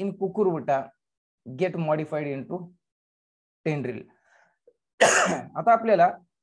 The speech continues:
सांगायचे की ॲक्झिलरी बड तर आपण आता just, अ, अंडरस्टँड केलेला आहे. आता एक्स्ट्रा ॲक्झिलरी काय आहे?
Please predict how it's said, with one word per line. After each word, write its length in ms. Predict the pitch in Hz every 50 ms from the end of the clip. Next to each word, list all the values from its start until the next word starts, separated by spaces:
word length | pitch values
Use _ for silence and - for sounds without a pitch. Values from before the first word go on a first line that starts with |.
| _ _ _ _ _ _ _ _ _ _ _ _ _ _ _ _ _ _ _ _ _ _ _ _ _ -
सांगायचे 440 | 214 196 214 226 247 240 240 254 233
की 320 | - 240 247 247 - - _ _ _ -
ॲक्झिलरी 640 | 160 185 185 165 160 165 262 254 269 277 247 277
बड 340 | 233 214 208 254 254 247 247 247 247
तर 60 | 254
आपण 320 | 240 220 220 - 226 220 214
आता 280 | 202 202 - - 214
just, 480 | 202 170 175 196 190 - _ _ - 208 208 202 190 - - _ _ -
अ, 280 | 135 143 147 139 139
अंडरस्टँड 540 | 147 156 156 147 170 - - - 170 165 156 139 -
केलेला 340 | 143 135 123 131 123 123 113
आहे. 280 | 113 113 107 139 131 - - _ _ _ _ _ _ _ _ _ _ _ _ -
आता 160 | - 208 269 262 254 262 262 - -
एक्स्ट्रा 360 | 226 196 202 - - 262 269
ॲक्झिलरी 560 | 254 247 208 175 185 226 220 220 220 214 214 190
काय 360 | - - 131 113 110 104 101
आहे? 300 | 98 101 110 113 -